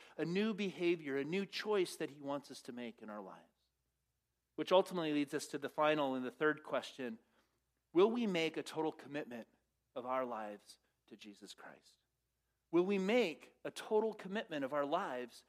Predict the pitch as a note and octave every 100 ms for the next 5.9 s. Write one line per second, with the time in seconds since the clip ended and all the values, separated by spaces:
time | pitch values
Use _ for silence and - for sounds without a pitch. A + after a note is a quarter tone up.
0 | _ _ - C#3 D3 C3+ C3+ - F#3 E3
1 | - G3 G3+ G#3 G3 F3+ A3 A#3+ A3+ F#3+
2 | E3 - G#3 G3+ - F#3+ G#3 G#3+ G#3+ G3+
3 | - - - F3 F3+ G3 G3 F#3 E3+ -
4 | F#3 F3 C#3+ B2+ - - - D#3 E3 D#3
5 | - G#3+ A#3+ A#3 F#3 D3+ C3+ A#2+ A#2